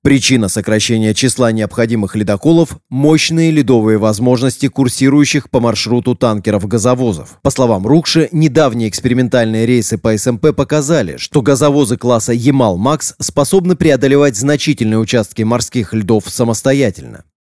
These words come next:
За последний год по Севморпути было совершено несколько экстремальных рейсов в самый сложный для навигации период. В феврале этого года танкер-газовоз «Кристоф де Маржери»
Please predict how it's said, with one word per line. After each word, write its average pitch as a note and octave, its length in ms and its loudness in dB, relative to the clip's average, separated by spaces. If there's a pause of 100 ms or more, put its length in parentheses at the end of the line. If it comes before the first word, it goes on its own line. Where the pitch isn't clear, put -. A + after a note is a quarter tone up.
(140)
За F#2+ 160 -2
последний G2 480 -2
год G#2+ 300 -4
по B2+ 100 0
Севморпути A#2+ 680 -2
было D3 240 2
совершено B2+ 600 0
несколько B2+ 580 0
экстремальных A#2+ 760 0
рейсов C3+ 420 0
в - 80 -12
самый C3 380 0
сложный B2 480 0
для D3 220 0
навигации G#2+ 580 -2
период. A2+ 640 -2
В - 80 -12
феврале C3 420 2
этого F2+ 240 -6
года D#3 320 2
танкер-газовоз C3 960 0
«Кристоф A#2+ 420 -2
де G2+ 100 -2
Маржери» B2 520 0